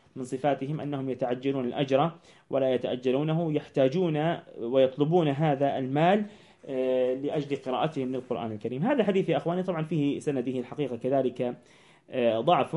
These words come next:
وإن كان بعض العلم حاول أن يقويه بشواهده. ثم قال: "وقال أبو بكر وعمر: 'إعراب القرآن أحب إلينا من حفظ بعض،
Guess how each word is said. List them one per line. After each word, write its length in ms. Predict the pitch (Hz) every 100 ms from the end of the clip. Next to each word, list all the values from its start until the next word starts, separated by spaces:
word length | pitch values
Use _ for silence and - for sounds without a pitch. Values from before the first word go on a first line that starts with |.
| 196 233 -
وإن 340 | - - 160
كان 180 | 156 139
بعض 140 | 139
العلم 260 | 135 135 139
حاول 320 | 151 131 127
أن 200 | 117 127
يقويه 680 | 117 131 123 131 120 127 127 - - _ -
بشواهده. 1200 | 113 113 113 113 117 113 123 117 139 147 185 262 -
ثم 180 | 247 202
قال: 360 | 185 180 165 147
"وقال 260 | 151 151
أبو 120 | 135
بكر 200 | 135 147
وعمر: 400 | 127 127 160 165
'إعراب 300 | 135 127 147
القرآن 520 | 131 - 120 147 143 160
أحب 360 | - - 139
إلينا 260 | 123 147 131
من 120 | 120
حفظ 240 | 175 139
بعض، 280 | 135 147 127